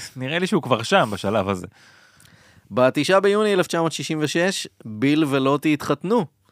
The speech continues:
Speaker 2: זה קרה בזמן שלוטי הייתה קבורה בעצמה מתחת לאדמה, לא מתחת לאדמה, אבל בארון קבורה, כי היא רצתה לנסות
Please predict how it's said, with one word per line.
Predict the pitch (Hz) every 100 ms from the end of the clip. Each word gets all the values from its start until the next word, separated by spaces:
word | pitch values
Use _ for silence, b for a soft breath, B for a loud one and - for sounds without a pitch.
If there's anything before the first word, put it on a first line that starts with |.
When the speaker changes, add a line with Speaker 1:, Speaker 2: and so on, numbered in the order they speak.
| _ _ _ _ _ _ _
Speaker 2:
זה | 101 101
קרה | - 104 131
בזמן | 120 113 127
שלוטי | 117 117 113 160 240 131 120 165 _ _ _ _ _ -
הייתה | 98 92 110 107 110
קבורה | - 107 104 120
בעצמה | 120 117 - 160 165 92 _ _ _ _ _
מתחת | 95 98 92 95
לאדמה, | 95 92 90 90 98 120
לא | 127 143
מתחת | 135 113 110
לאדמה, | 104 101 104 156 190 b b b -
אבל | 95 101
בארון | 98 101 110 135 127
קבורה, | 120 113 123 160 - b b
כי | - 110
היא | 107 104 104
רצתה | 98 - 113 107
לנסות | 101 98 - 110 90 -